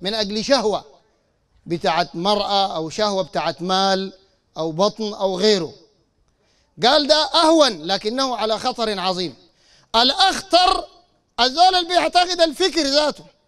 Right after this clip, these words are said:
ده الأخطر. خلاص؟ وقال في نقاطه هنا كده، أمسك المايك ده.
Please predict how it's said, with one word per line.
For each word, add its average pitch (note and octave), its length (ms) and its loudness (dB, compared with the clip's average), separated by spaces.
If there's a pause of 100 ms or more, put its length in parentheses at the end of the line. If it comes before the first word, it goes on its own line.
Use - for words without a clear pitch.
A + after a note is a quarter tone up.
(440)
ده A#3 120 2
الأخطر. D4 420 0 (1000)
خلاص؟ B3+ 420 2 (680)
وقال A#3+ 640 6
في C4 140 4
نقاطه B3+ 440 4
هنا C4+ 360 0 (3000)
كده، D3 160 -20
أمسك D3 260 -20
المايك C3+ 320 -20
ده. C#3+ 80 -20